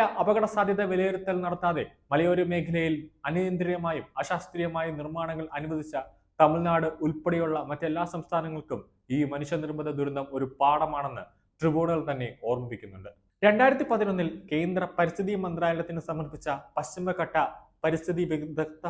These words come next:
സമിതി റിപ്പോർട്ടിൽ വയനാട്ടിലെ വൈത്തിരി, മാനന്തവാടി, സുൽത്താൻ ബത്തേരി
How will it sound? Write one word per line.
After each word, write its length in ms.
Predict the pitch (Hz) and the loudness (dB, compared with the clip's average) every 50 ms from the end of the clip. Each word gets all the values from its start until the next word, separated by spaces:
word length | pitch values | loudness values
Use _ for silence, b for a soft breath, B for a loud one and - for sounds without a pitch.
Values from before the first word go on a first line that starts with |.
| 165 - | -4 -2
സമിതി 320 | 165 156 156 160 156 156 151 | -2 -2 -2 -2 -2 0 -2
റിപ്പോർട്ടിൽ 380 | 143 - 156 151 - - 101 85 - - _ _ _ _ _ _ _ _ _ _ _ _ _ _ _ - 151 | -2 0 -2 -4 -4 -4 -8 -10 -10 -14 _ _ _ _ _ _ _ _ _ _ _ _ _ _ _ 8 10
വയനാട്ടിലെ 480 | 160 170 170 175 170 170 170 165 160 156 - - - 127 127 | 10 10 8 6 4 4 4 6 6 4 4 0 -2 4 6
വൈത്തിരി, 380 | 139 156 151 156 180 175 175 160 151 - - 139 139 | 6 6 4 4 4 4 4 4 2 0 -4 -2 0
മാനന്തവാടി, 540 | 139 147 160 160 170 165 160 156 156 147 143 143 - - - - | 0 0 2 2 4 6 6 6 6 4 0 -2 -6 -14 -10 -4
സുൽത്താൻ 320 | 156 147 147 - 165 160 160 160 | -4 -2 2 2 2 2 2 -2
ബത്തേരി 340 | 156 156 160 160 151 135 | -2 -2 -2 -2 -2 -2